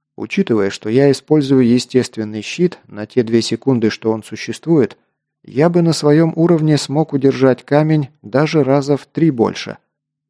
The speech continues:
При том, что для обычного щита метеороид даже в пару метров – это уже проблема. Чаще всего последняя. Кстати, посчитал,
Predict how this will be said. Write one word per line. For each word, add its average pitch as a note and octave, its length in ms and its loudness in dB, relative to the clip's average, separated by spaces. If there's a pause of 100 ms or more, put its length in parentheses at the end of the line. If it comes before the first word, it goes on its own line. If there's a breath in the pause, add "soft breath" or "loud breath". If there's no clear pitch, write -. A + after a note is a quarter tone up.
(160)
При A2+ 140 2
том, C3+ 300 0
что G#2+ 300 0
для G#2+ 240 2
обычного A#2+ 500 -4
щита C#3 440 -2
метеороид C3+ 680 -2 (240)
даже D3+ 300 0
в - 80 -6
пару C#3+ 280 2
метров – C3 580 0
это D#3+ 300 -2
уже A#2+ 380 0
проблема. G#2 600 -2 (480)
Чаще F3 420 -2
всего G#2+ 520 -2 (180)
последняя. F#2+ 680 -6 (1700)
Кстати, C3+ 440 0
посчитал, E3 680 0